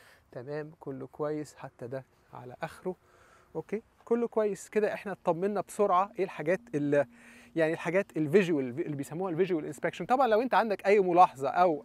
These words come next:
اي حاجه على العربيه، يبقى اكيد ايه، تعملها صيانه الاول، لكن دي حاجات بسيطه تتراجع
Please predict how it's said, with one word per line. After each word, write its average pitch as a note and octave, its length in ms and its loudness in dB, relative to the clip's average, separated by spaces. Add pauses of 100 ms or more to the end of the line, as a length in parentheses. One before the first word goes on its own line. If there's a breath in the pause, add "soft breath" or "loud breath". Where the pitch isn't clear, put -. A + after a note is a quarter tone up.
اي F#3 160 0
حاجه F#3 280 -2
على D3+ 100 2
العربيه، D3 520 4 (360 loud breath)
يبقى F#3 280 2
اكيد G3+ 360 -2 (160)
ايه، G3+ 200 6
تعملها F3 460 4
صيانه F3+ 300 2
الاول، C#3 380 0 (500 loud breath)
لكن F3+ 340 2 (400)
دي G3+ 160 4
حاجات F#3+ 280 6
بسيطه F3+ 400 4
تتراجع G#3+ 640 6